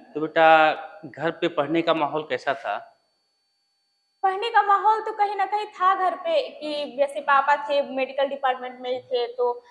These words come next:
Speaker 2: देख के लगता था कि नहीं, मुझे भी करना है। मेरे पापा उसी hospital में जाते हैं job करने, लेकिन उनकी doctor की post नहीं थी। जैसे एक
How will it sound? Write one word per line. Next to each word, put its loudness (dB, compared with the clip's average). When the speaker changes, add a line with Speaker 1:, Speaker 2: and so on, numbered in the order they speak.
Speaker 2:
देख 0
के 4
लगता 0
था -6
कि -8
नहीं, -2
मुझे -6
भी -10
करना 2
है। -2
मेरे -2
पापा 2
उसी -2
hospital -8
में -10
जाते -2
हैं -4
job -2
करने, -6
लेकिन -10
उनकी -8
doctor 4
की -12
post -2
नहीं -6
थी। -12
जैसे -6
एक -12